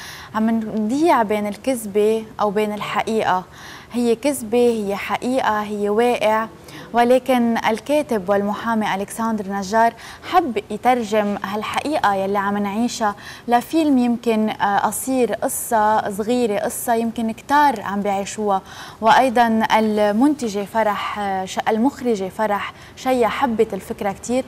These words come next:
والمنتجة أيضًا جوزيان بولس رحبت بهيدي الفكرة. لنعرف أكتر عن تفاصيل، آه، هالموفي القصير، هالموفي يلي فعلًا بحاكي الواقع يلي بحكينا كلنا،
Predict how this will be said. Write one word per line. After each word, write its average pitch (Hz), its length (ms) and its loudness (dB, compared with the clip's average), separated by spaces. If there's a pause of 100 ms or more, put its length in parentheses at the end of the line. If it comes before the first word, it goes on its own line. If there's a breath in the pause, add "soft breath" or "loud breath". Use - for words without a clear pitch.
(300 loud breath)
والمنتجة 220 1300 4
أيضًا 202 720 0
جوزيان 220 500 2
بولس 247 420 0 (300 loud breath)
رحبت 220 580 0
بهيدي 196 680 0
الفكرة. 190 460 -4 (760)
لنعرف 247 400 -2
أكتر - 340 0
عن 285 280 2
تفاصيل، 226 560 -2 (340 loud breath)
آه، - 20 2
هالموفي 220 720 2
القصير، 196 440 -2
هالموفي 214 460 0
يلي 202 140 -2
فعلًا 226 280 -2 (120)
بحاكي 226 540 -4 (340 loud breath)
الواقع 220 600 4
يلي 196 180 -2
بحكينا 226 680 -2
كلنا، 214 320 2